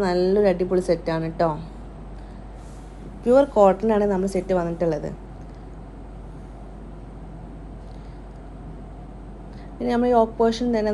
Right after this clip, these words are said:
നല്ലത് ത്രെഡ് വർക്കും സീക്വൻസ് വർക്കും കൊടുത്തിട്ട് ഒരു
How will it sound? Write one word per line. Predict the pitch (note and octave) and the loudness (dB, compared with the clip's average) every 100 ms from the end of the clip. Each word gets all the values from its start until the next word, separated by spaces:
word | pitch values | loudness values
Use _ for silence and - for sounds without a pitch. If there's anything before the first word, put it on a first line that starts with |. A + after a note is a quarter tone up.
| G#3 | 2
നല്ലത് | G3 G3 G3+ G#3 G3+ G#3 - - | 2 2 2 2 0 -4 -8 -4
ത്രെഡ് | G3 F#3 F#3+ | -2 2 4
വർക്കും | G3 F#3+ G#3 G3+ | 4 4 0 2
സീക്വൻസ് | G3 F#3+ F#3 F#3+ G3 | 0 0 0 2 0
വർക്കും | F#3+ G#3 G3 | 0 0 2
കൊടുത്തിട്ട് | F#3 F3+ F3+ G#3 A3+ - - - - | 2 0 0 0 -2 -12 -14 -14 -6
ഒരു | G3 | 0